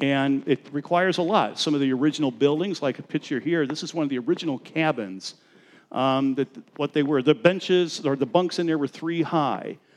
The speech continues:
You can see the ladder. Um, some of you might remember when being a little kid, some of the cabins you came in looked like that. Um, now there's nothing like that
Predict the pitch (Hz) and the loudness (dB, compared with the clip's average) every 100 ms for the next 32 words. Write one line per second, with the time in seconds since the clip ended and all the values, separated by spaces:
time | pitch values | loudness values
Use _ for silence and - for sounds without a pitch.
0 | _ - 135 135 - 160 151 135 143 160 | _ -10 -6 -6 -6 -6 -2 -2 0 0
1 | 147 117 - - - - 127 127 131 131 | 0 -4 -6 -12 -16 -2 2 2 0 -2
2 | 147 170 - 196 196 180 160 156 226 285 | -6 -8 -2 -2 0 0 0 0 0 0
3 | 247 208 185 190 180 160 151 151 147 180 | -2 -2 0 0 0 0 0 -2 -4 -2
4 | 165 151 139 156 147 - 160 156 - - | 0 0 0 0 -2 -2 -4 -4 -6 -20
5 | - - 175 151 151 156 147 143 143 135 | -14 -2 0 0 0 0 0 0 0 -2
6 | 135 127 151 143 139 131 147 - - 113 | -6 -4 -2 0 0 0 -2 -6 -2 -2
7 | - 117 101 - - - - - - 117 | -2 -2 -2 -4 -16 -20 -20 -20 -6 -2
8 | 120 120 - - - _ _ - 117 139 | 0 -2 -6 -10 -16 _ _ -8 -2 0
9 | 135 - 143 - 143 143 123 120 143 - | 0 0 -2 2 0 2 0 0 -2 -4
10 | 180 175 - | -2 0 2